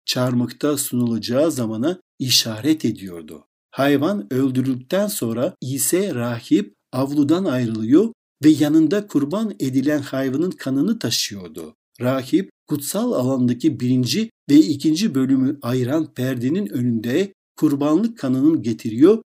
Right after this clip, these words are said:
ve kanı oraya serpiştiriyordu. Kutsal alandaki bu günlük hizmet neyi temsil ediyordu? İsa Mesih çarmıhta öldü fakat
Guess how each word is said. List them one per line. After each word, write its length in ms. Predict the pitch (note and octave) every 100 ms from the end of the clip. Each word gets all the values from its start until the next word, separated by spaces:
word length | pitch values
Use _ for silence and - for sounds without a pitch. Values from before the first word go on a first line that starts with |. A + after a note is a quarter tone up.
| _ D3+
ve 160 | D#3+
kanı 420 | - C3+ B2+ F#3
oraya 580 | - F3 A3+ F3+ C#3+ G3+ - _
serpiştiriyordu. 1300 | - F3 F3 - D#3+ - - G3 A3 D3 G#2 F#2+ - _ _
Kutsal 520 | C#3 C#3 - A3+ A#3 B2+
alandaki 680 | B2+ C3+ B2 B2 C#3+ -
bu 160 | C3+ C#3+
günlük 420 | B2+ D3+ A3 -
hizmet 480 | C3 A#2 B2+ C#3+ C#3+ - -
neyi 320 | A#2+ G#3+ A#3
temsil 480 | B2+ G#2+ - G#2 F#2
ediyordu? 460 | E2 F2 E2 D#2+ - _
İsa 360 | C3+ B2+ C#3+ C3+
Mesih 460 | A2+ - C#3 F3+ - _
çarmıhta 600 | - A#2+ A#2+ A#2 A2+ -
öldü 540 | C#3+ D3+ C#3+ F3 G#3 - _
fakat 440 | - D3 C#3+ A#2+